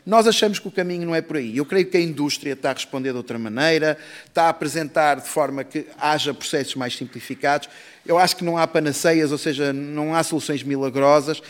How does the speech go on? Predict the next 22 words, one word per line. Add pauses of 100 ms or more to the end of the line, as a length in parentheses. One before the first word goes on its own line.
(200)
Eu
acho
que
se
formos
por
esse
caminho, (280)
podemos
estar
a
fazer
um
retrocesso
e
ele
é,
ele
é
complexo
e
perigoso.